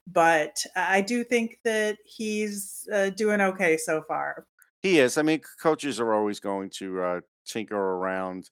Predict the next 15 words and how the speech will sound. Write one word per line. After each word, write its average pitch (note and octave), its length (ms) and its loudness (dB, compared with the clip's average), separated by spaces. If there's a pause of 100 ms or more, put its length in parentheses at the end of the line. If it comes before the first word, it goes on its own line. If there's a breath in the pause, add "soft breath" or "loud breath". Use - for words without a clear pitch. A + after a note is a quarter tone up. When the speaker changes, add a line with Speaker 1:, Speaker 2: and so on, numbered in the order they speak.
(380 soft breath)
Speaker 2:
uh, F#2+ 280 0 (120)
you A2 100 -4
know, G2 100 0
there G2 120 0
was F#2 100 -4
a F2 60 -14
point F#2+ 340 -4
he F#2+ 80 -6
had F#2+ 160 0
a F#2 60 -6
four-game F#2 640 -4
point A#2 360 -4
streak, A2+ 460 -4
that's G#2 280 0
good. G#2 520 2